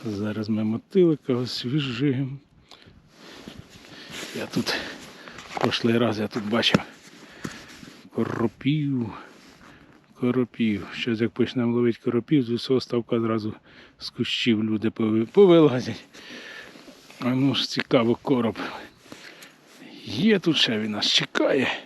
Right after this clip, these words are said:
Камні які. І окунь за ними. Тусмане. Хуліган.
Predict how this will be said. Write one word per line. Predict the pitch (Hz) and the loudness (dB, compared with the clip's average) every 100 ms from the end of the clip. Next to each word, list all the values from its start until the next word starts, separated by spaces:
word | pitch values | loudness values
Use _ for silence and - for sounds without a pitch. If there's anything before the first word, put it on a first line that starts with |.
| - - - - - - - | -18 -20 -20 -20 -20 -20 -6
Камні | - 117 107 104 | 0 2 2 -2
які. | 107 104 - - - - - - - - - - - - | -6 -10 -12 -16 -18 -20 -20 -20 -20 -20 -20 -20 -20 -2
І | 175 185 | 6 8
окунь | 135 110 123 113 | 8 4 0 0
за | 117 | 0
ними. | 113 117 107 - - _ _ _ - - - _ _ - | 2 0 -2 -8 -16 _ _ _ -20 -20 -20 _ _ -8
Тусмане. | 120 - 127 117 110 107 - - - - - _ - - - _ | -4 -2 2 2 0 -4 -10 -18 -20 -20 -20 _ -20 -20 -20 _
Хуліган. | - 131 117 117 104 113 95 | -12 -8 -4 -4 -4 -6 -6